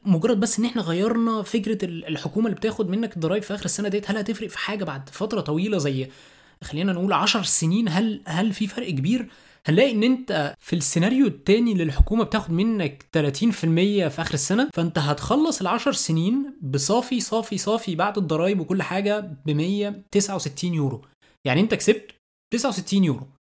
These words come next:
ما بين إن في الإكزامبل التاني فأنت كسبت حوالي مية وحداشر يورو. الفرق ما بين الاتنين، آه، صغير، بنتكلم في حوالي خمستاشر يورو أو أربعتاشر يورو. هتقول: "مش مشكلة، يعني ده فرق صغير."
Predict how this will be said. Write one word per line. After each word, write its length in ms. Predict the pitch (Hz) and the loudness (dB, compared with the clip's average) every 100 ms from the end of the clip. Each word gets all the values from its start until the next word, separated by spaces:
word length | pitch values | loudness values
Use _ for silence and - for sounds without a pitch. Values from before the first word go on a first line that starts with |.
| _ _ | _ _
ما 80 | 147 | 2
بين 160 | 175 262 | 4 4
إن 120 | 214 | 2
في 80 | 165 | 0
الإكزامبل 460 | 135 131 233 202 | 0 0 0 0
التاني 420 | 139 180 247 233 | -2 -2 -2 -2
فأنت 240 | 202 151 139 | -4 -4 -4
كسبت 540 | 135 202 214 - - - | 0 -2 -2 -12 -18 -14
حوالي 440 | - 151 180 214 | -6 -2 0 0
مية 220 | 185 208 | 0 0
وحداشر 460 | 196 170 160 160 156 | -2 -4 -6 -4 -2
يورو. 200 | 127 117 - _ _ | -4 -6 -14 _ _
الفرق 220 | - 302 | 0 2
ما 80 | 220 | 4
بين 100 | 240 | 2
الاتنين، 520 | 240 - 226 247 214 | 2 0 0 0 -2
آه، 420 | 156 139 131 127 - | -2 -2 -4 -6 -10
صغير، 460 | 139 - 151 185 190 | -10 -6 -2 0 0
بنتكلم 340 | 139 135 165 | 0 -4 -4
في 80 | 180 | -4
حوالي 160 | 147 170 | -4 -4
خمستاشر 540 | 143 139 - 180 175 | -4 -4 -4 -4 -2
يورو 260 | 139 160 156 | -2 -2 -2
أو 80 | 135 | -2
أربعتاشر 480 | 127 117 190 175 | -2 -4 -4 -4
يورو. 380 | 139 170 185 156 - - - _ - | 0 0 0 -2 -8 -20 -20 _ -8
هتقول: 300 | 165 240 240 - - - 202 | -2 -2 -2 -8 -20 -20 -2
"مش 280 | 208 - | 0 2
مشكلة، 300 | 196 - 294 | 0 2 2
يعني 520 | 165 135 151 170 185 196 | 4 2 -2 -2 -2 -2
ده 100 | 175 | -4
فرق 200 | - 202 | -2 0
صغير." 420 | 170 226 151 | 2 2 0